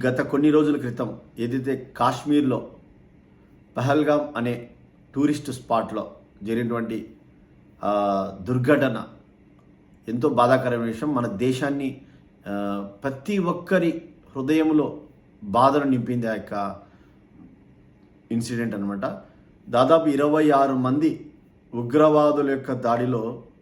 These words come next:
మరణించారు. వాళ్ళు మత ఛాందసవాదులు మరియు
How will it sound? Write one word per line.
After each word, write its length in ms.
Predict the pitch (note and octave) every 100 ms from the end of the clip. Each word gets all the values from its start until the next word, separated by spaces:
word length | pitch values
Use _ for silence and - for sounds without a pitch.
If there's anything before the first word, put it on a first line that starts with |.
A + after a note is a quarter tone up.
| _ _ -
మరణించారు. 680 | A2+ A#2+ A#2+ B2 A#2+ D3 - - - - _ _ _ _ _ _ _ _ C3
వాళ్ళు 460 | C#3+ C3+ B2 - - _ _ _ _ _ -
మత 320 | A#2 C3 F#3
ఛాందసవాదులు 1300 | - - C#3+ C#3+ D#3 D3+ - C#3 C3 B2+ B2+ D#3+ - - _ - -
మరియు 500 | B2 B2+ D3+ F#3 -